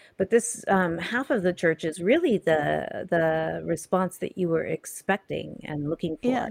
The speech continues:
Speaker 1: Just like in your name, you were hoping to rile those judgmental Christians up,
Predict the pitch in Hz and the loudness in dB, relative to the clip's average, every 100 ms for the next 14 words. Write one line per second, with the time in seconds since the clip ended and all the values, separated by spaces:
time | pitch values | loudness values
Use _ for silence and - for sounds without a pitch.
0 | - 190 - 170 - - _ _ 262 233 | -2 -2 0 -2 -4 -18 _ _ 6 6
1 | 180 165 240 254 170 143 139 147 - _ | 4 4 2 2 0 -2 -4 -8 -16 _
2 | - 175 175 160 175 170 165 156 151 - | 2 4 6 4 4 4 2 2 -2 -4
3 | 151 139 139 143 139 - _ - 98 120 | -2 0 -2 -4 -8 -16 _ -16 -14 -12
4 | 139 147 139 127 127 135 127 127 117 123 | -8 -4 -2 -4 -2 -4 -4 -6 -10 -14
5 | 135 147 - _ - 160 135 151 143 135 | -16 -20 -20 _ -4 -4 -2 -6 -6 -6
6 | 127 165 147 - 143 143 214 269 | -6 -6 -6 -6 -6 2 4 4